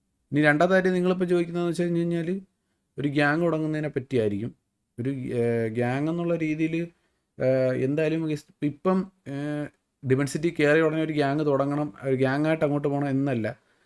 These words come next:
അവിടെ ചെന്നിട്ട് കുറച്ച്, ഏ, ആർ പി, നോ-, ഏ, ആർ പിയും കാര്യങ്ങളും, നോർമലായിട്ട് ആർ പിയും കാര്യങ്ങളും, ഏ, ചെയ്യണം. മനസ്സിലായി? ആർ പി ക-, നോർമലായിട്ട് നമ്മൾ ആ ഒരു, ഒരു ഗ്രൂപ്പായിട്ടുള്ള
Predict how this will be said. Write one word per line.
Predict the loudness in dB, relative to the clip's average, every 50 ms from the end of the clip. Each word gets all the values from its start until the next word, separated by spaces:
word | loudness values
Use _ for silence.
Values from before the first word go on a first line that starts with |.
| _ _ _ _ 0
അവിടെ | 2 2 2 4
ചെന്നിട്ട് | 2 2 2 2 2 0 0
കുറച്ച്, | 0 0 0 0 0 0 -2
ഏ, | -2 -2 -2 -2 -2 0 0 2 2 2 2 2 0 0 -2 -2
ആർ | 0 2 2 2
പി, | 2 0 0 0 0 -2
നോ-, | -4 -2 -2 -2 -2 -4
ഏ, | -6 -6 -4 -4 -4 -6 -8 -6
ആർ | -2 -2 -2 0
പിയും | 0 0 0 2
കാര്യങ്ങളും, | 2 2 2 2 0 0 0 0 0 -2 -6 _ _ _
നോർമലായിട്ട് | -4 -4 -2 -2 0 2 2 2 2 2
ആർ | 0 0 0
പിയും | 0 -2 -2 0 2
കാര്യങ്ങളും, | 2 2 2 2 0 -2 -4 -8 -12 _ _ _ _ _ _ _ _ _ _ -6
ഏ, | -2 0 2 2 2 2 2 2 2 2 2 2 2 0 0
ചെയ്യണം. | 0 0 2 2 2 0 -2 -6 -10
മനസ്സിലായി? | -8 -8 -6 -2 -2 0 2 2
ആർ | 0 0
പി | 0 -2 -2 -2 -2 -6 _ _ _ _ -20
ക-, | -8 -6 -4 -4 -2 -4 -4 -6 -6 -6
നോർമലായിട്ട് | -4 -4 -4 -2 0 0 2 0 0 -2 -4
നമ്മൾ | -4 -4 -2 -2 -2 -2 -2 -4 -10 _ _ -4
ആ | 0 2
ഒരു, | 2 2 0 -2 -6 -6
ഒരു | -4 -4 -2
ഗ്രൂപ്പായിട്ടുള്ള | 0 0 -2 0 2 0 0 0 0 0 0